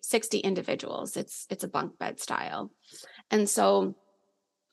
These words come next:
our women's reentry program is located on site there. We have an office right in, we have two offices actually, right in that area of where, um,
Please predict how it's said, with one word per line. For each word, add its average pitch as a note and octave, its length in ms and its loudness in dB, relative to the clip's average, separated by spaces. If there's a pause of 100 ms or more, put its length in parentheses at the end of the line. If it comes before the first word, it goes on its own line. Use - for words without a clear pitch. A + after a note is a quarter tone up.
(140)
our A3+ 220 8
women's A3 340 4
reentry A3+ 400 2
program F3+ 600 0 (300)
is G3 200 4
located F#3 640 2
on E3 260 0
site - 320 0
there. D#3+ 220 2
We F#3 100 -2
have - 180 0
an - 100 -2
office G3+ 520 2
right F#3+ 480 0
in, F3+ 300 0
we F#3 80 -4
have F#3+ 100 -2
two - 160 -2
offices - 460 0
actually, - 400 -4 (320)
right F#3+ 300 4
in F#3+ 180 2
that - 260 0
area - 460 0
of F#3+ 180 -8
where, - 540 2 (260)
um, - 300 -6